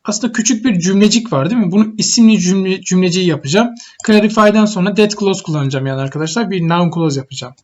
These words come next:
Evet. Hemen bakıyorum. Birçok çalışan, aslında şöyle diyeceğim.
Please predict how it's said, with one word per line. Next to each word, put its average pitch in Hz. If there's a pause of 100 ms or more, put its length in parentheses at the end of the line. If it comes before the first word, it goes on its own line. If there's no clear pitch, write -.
(1000)
Evet. - (4000)
Hemen 226
bakıyorum. 175 (600)
Birçok 226
çalışan, 196 (1040)
aslında 226
şöyle 208
diyeceğim. 131